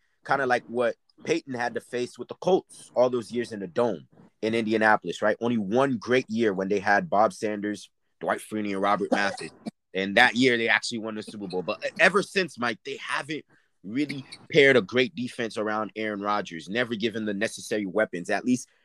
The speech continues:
Peyton can say, "I had Reggie Wayne, I had Marvin Harrison, I had Dallas Clark, well, Edgerrin James."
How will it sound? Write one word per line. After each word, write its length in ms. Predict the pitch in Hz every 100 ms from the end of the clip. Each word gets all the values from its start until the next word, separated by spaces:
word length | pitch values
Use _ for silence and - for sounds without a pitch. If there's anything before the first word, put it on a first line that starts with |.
| _ -
Peyton 280 | 131 139 135
can 160 | 135
say, 180 | - 135
"I 100 | 127
had 220 | 135 156
Reggie 280 | 113 104 104
Wayne, 280 | 98 87 80
I 120 | 110
had 220 | 143 160
Marvin 340 | 120 107 92 90
Harrison, 460 | 92 80 - 80
I 120 | 104 110
had 220 | 139 110
Dallas 300 | 110 98 -
Clark, 260 | 104 80 _ _ _ -
well, 300 | 104 95 -
Edgerrin 380 | 120 131 127 110
James." 400 | 113 113 85 -